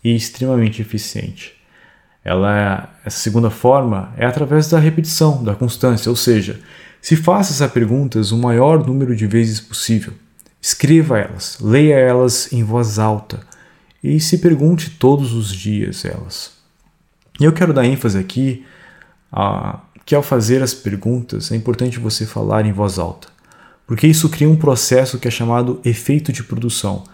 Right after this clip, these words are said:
Palavras pronunciadas em voz alta possuem uma fixação maior na nossa memória de longo prazo. E praticando,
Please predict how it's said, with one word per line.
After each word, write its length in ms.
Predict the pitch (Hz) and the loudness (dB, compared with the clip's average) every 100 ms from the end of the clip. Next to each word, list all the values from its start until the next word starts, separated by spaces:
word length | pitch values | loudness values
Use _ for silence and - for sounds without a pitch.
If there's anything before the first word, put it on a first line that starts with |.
| _ _ _ _ _ | _ _ _ _ _
Palavras 560 | - 104 110 123 127 120 | -2 0 0 -2 -4 -6
pronunciadas 580 | - 117 113 - 107 107 | -2 -2 -2 0 0 2
em 80 | 104 | 0
voz 240 | 101 95 | 0 0
alta 220 | 113 113 | 0 -2
possuem 300 | 104 110 123 | -4 -4 -4
uma 40 | 120 | -4
fixação 420 | 120 - 113 120 | -6 -8 -6 -4
maior 400 | 131 135 120 123 | -2 0 0 0
na 60 | |
nossa 260 | 113 107 - | 0 -2 -2
memória 360 | 110 101 101 98 | -2 -2 -2 -4
de 100 | 98 | -6
longo 220 | 98 98 | -6 -8
prazo. 480 | - - 92 - _ _ - - _ _ _ _ _ _ _ _ _ - | -10 -12 -12 -16 _ _ -20 -20 _ _ _ _ _ _ _ _ _ -8
E 40 | 113 | -4
praticando, 720 | 110 117 - - 127 117 | 0 -2 -2 -4 -2 -2